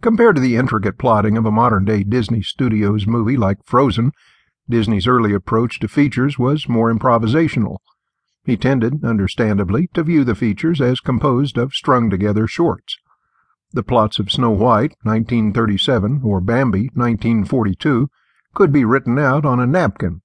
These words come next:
without leaving much out, and Fantasia, nineteen forty, was a literal anthology.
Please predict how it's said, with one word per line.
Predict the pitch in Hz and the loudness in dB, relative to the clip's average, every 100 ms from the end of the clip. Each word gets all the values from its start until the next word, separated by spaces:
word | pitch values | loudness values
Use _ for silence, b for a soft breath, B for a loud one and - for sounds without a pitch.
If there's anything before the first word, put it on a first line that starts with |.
| - | -6
without | 123 120 113 | -2 -2 -2
leaving | 117 110 110 | -2 0 0
much | 117 110 156 | 0 -2 0
out, | 123 73 - _ _ | -2 -2 -10 _ _
and | 123 120 160 | -4 -2 -2
Fantasia, | - 120 113 151 113 120 151 | 0 -2 0 0 0 -2 -2
nineteen | 123 110 113 101 95 | -2 -2 -2 -2 0
forty, | 156 123 113 - b b - | 2 2 0 -4 b b -4
was | 175 131 | 0 2
a | |
literal | 117 160 127 120 147 123 | 2 2 2 2 0 -2
anthology. | 123 107 170 123 85 - - | -2 0 2 2 -2 -8 -16